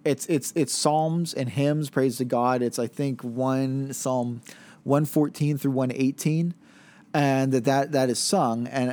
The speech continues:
after that is sung, the fourth cup is then drunk. Now, what makes these so very, very, very, very, very interesting is during the Last Supper,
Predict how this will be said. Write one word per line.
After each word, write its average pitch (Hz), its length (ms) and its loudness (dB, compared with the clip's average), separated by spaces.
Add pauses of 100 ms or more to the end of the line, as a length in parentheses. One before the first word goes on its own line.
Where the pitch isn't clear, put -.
after 131 320 0
that 120 360 2
is 131 180 -2
sung, 127 220 0
the 131 280 -2
fourth 139 320 2
cup 110 260 2 (120)
is 123 180 -2
then 113 220 -2
drunk. 127 340 -2 (300)
Now, 160 420 2 (340)
what 170 400 2 (200)
makes 156 360 2
these 143 260 2
so 185 680 4
very, 135 280 4
very, 127 220 4
very, 123 180 4
very, 120 140 4
very 110 280 4
interesting 101 440 -4 (580)
is 143 420 4 (560)
during 185 640 4 (1300)
the 139 380 6
Last 135 340 4
Supper, 120 440 2